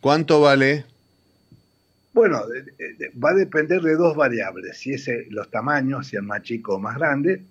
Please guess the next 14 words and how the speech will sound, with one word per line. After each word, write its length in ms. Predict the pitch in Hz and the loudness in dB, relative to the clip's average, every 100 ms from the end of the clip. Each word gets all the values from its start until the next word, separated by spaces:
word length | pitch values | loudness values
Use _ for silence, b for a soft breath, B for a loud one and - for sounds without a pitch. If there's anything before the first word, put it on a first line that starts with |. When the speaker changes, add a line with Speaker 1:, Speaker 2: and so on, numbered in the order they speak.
| _ _ | _ _
Speaker 2:
y, 120 | 139 | -4
sube, 400 | - 139 151 190 - | 0 2 4 2 0
y 80 | 117 | -4
a 60 | |
su 180 | - 113 | -2 0
vez 220 | 143 160 156 | 2 0 -2
la 120 | 104 | -4
altura. 640 | 92 - 190 143 98 - _ | -4 0 2 4 2 -2 _
¿Por 220 | - 131 135 | -4 -2 2
qué 200 | 190 151 | 2 2
es 220 | - 127 | -2 -6
esto 260 | 117 113 107 | -6 -4 -4
la 100 | 104 | -4
altura? 500 | 92 107 95 90 | -6 -8 -6 -6